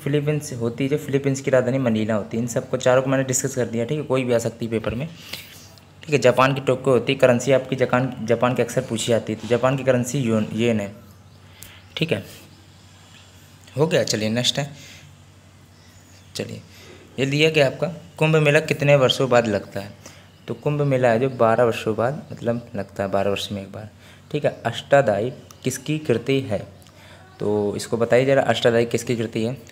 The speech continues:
याद कर लीजिएगा। चलिए, देखिए इसमें अष्टाध्यायी जो,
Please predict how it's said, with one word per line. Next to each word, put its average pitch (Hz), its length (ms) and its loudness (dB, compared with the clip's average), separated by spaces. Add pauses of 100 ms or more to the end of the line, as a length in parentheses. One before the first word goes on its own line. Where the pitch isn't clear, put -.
(120)
याद 110 180 2
कर 113 100 4
लीजिएगा। 107 420 0 (260)
चलिए, 98 220 -2
देखिए 120 280 2
इसमें 151 180 -2 (380)
अष्टाध्यायी 120 500 4
जो, 143 140 -2